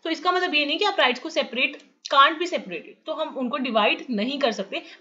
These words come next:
Prioritize कर सकते हैं however, पर उनको हम divide नहीं कर सकते। ठीक है,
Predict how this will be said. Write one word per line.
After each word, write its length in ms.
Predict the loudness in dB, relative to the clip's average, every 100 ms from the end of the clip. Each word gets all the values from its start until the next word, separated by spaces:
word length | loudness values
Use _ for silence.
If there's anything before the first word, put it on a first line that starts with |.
| 0
Prioritize 640 | 4 6 4 4 4 4
कर 140 | 0 -2
सकते 320 | -4 -8 -6
हैं 260 | -4 -2 0
however, 400 | 2 2 0 -2 -6 0 4
पर 100 | 4
उनको 300 | 4 -4 -4
हम 180 | -4
divide 460 | -2 2 2 0 -4 -18 -6
नहीं 200 | 2 4
कर 140 | 4 0
सकते। 300 | -2 -16 -20 _ -8
ठीक 120 | -4
है, 140 | -4